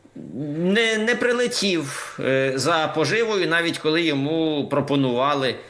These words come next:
е, наші лиляківці. Все-таки дикий птах полює в дикій природі. Це для нього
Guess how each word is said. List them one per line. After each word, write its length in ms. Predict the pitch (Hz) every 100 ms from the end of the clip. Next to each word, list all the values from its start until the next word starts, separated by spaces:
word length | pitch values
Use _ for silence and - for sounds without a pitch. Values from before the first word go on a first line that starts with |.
| - - -
е, 540 | 101 104 107 104 107 101
наші 540 | 117 127 - 117 104
лиляківці. 760 | 117 117 113 107 82 - - - - - - - _ -
Все-таки 680 | - 196 185 175 165 156 123
дикий 460 | 117 175 - 135
птах 580 | 135 175 202 220 - - -
полює 560 | 139 127 165 170 165 -
в 120 | 110
дикій 340 | 107 139 135
природі. 420 | 123 120 117 92 92
Це 180 | 143 107
для 140 | 117
нього 460 | 110 113 104 104